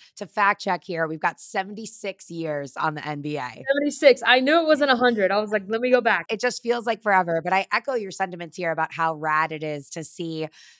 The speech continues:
Speaker 1: finally not just broader investment in women's sports, but
Speaker 2: Mm-hmm.
Speaker 1: also just the viewership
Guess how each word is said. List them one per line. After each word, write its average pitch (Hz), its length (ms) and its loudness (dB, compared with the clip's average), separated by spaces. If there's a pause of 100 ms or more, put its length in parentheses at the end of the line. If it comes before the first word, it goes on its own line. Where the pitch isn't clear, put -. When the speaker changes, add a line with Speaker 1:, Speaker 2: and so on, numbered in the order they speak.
(100)
Speaker 1:
finally 185 840 -2
not 175 360 0
just 170 600 0
broader 196 500 4
investment 160 840 -6
in 170 200 -4
women's 165 300 -6
sports, 165 480 0 (260)
but 214 120 0
Speaker 2:
Mm-hmm. 190 100 -8
Speaker 1:
also 254 480 -4 (260)
just - 540 -2
the 185 440 0
viewership 185 540 -4